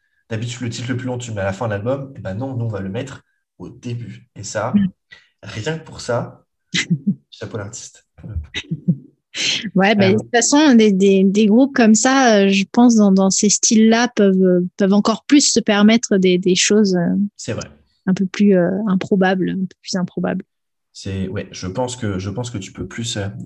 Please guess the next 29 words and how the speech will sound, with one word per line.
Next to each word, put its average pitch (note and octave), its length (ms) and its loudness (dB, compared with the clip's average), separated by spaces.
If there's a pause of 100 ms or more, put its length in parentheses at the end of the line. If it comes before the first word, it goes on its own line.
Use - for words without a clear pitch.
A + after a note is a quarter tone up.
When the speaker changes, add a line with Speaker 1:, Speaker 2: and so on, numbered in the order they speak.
Speaker 1:
tu - 160 -18
peux F#2+ 140 -14
plus A2 220 -12
te - 100 -12
permettre. G2+ 400 -12
On G#2 100 -12
est G2+ 80 -10
d'accord. F#2+ 360 -12 (460)
Euh, A2 280 -6
alors, A#2+ 200 -4
si - 160 -6
on D#3+ 60 -4
revient F3 160 -4
un F#3+ 100 -2
petit F3 120 -12
peu D3+ 100 -8
sur, D3 160 -6
euh, B2 240 -2
Trans, A#2 220 -12 (320)
euh, G#2+ 160 -6 (220)
je G#2+ 160 -16
vais, F#2 60 -10
je G2 200 -12
vais - 20 -10
y F#2 40 -6
arriver. F#2 260 -10 (120)
Transatlanticism. D#3+ 1120 -4
Speaker 2:
<laughs> - 40 -20 (800)
Speaker 1:
Euh, A#2 720 -2